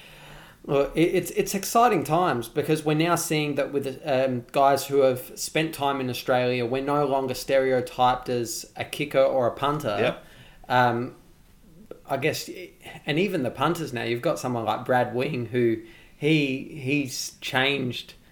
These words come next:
Speaker 1: changed the way that people, um, definitely look at, like, Australian punters, that's for sure, with his mobility.
Speaker 2: Yep.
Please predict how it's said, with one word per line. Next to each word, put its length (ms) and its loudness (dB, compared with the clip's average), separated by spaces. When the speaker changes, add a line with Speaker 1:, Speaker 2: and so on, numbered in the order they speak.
Speaker 1:
changed 360 -2
the 80 0
way 220 4
that 180 -6
people, 520 -2
um, 340 -4
definitely 400 -4
look 260 -4
at, 240 -4
like, 260 -2
Australian 500 0
punters, 400 -2
that's 180 -10
for 140 -12
sure, 280 -2
with 160 -2
his 120 -2
mobility. 640 -2
Speaker 2:
Yep. 220 0